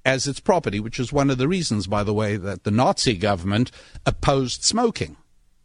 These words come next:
I mean, you read some of the draconian regulations about cigarettes and cigars now in America,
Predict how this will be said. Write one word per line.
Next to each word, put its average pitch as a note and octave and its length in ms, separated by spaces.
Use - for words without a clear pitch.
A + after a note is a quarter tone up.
I - 20
mean, D3+ 140
you E3 180
read G3+ 400
some D#3+ 300
of C#3+ 180
the C#3 140
draconian D#3+ 840
regulations B2 720
about G2+ 280
cigarettes A2 600
and G2+ 200
cigars G#2+ 600
now G#2+ 220
in G#2 60
America, A#2 500